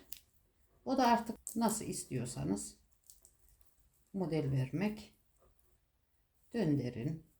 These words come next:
Bu ikiliyi de karar verdim. Böyle olacak dediğim zaman şimdi bunu bir şuradan bir tutturacağım arkadaşlar.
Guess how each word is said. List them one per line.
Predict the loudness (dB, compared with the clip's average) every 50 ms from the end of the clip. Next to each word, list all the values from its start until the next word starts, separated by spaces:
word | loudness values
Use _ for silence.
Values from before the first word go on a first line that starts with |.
| _ _ _ _ _ _ _ -20 -20 -20 -20 _ _ _ _ _ _
Bu | -6 -4
ikiliyi | -4 -4 -4 -2 0 4 4 6 4 4 2
de | 0 -2 -4 -4 -6 -10 -16 _ _ _ _ _ _ _ _ _ _ _ _ _ _ _ _ _ -20 _ _ _ _ _ _ _ _ _ _ _ _ _ _ _ _ _ _ _ _ _ -18 -16 -16 -16 -18 _ _ _ _ -20 -20 -20 -20 -20 -20 _ _ _ _ _ _ _ -20 -20 _ _ _ _ _ _ _ _ _ _ _ _ _ _ _ _ _ _ _ _ _ _ _ _ _ _ _ -10
karar | -2 0 4 6 6 6 6
verdim. | 6 8 8 6 6 4 2 4 4 4 2 -2 -6 -10 -4
Böyle | 4 8 8 10 10 10 8
olacak | 8 8 6 4 2 0 -2 -4 -12 -18 -6 0
dediğim | 2 4 6 8 8 8 8 6 4
zaman | 2 2 4 4 4 4 4 2 -2 -20 _ _ _ _
şimdi | -8 -2 0 2 4 4
bunu | 6 6 6 6
bir | 4 2 0 0 -4 -8 -18 -18
şuradan | -12 -6 -4 0 2 4 4 4
bir | 4 2
tutturacağım | 2 -2 -2 -2 -6 -8 -6 -2 0 0 0 2 0
arkadaşlar. | -2 -6 -8 -12 -10 -6 -4 -4 -4 -4 -8 -10 -12 -14 _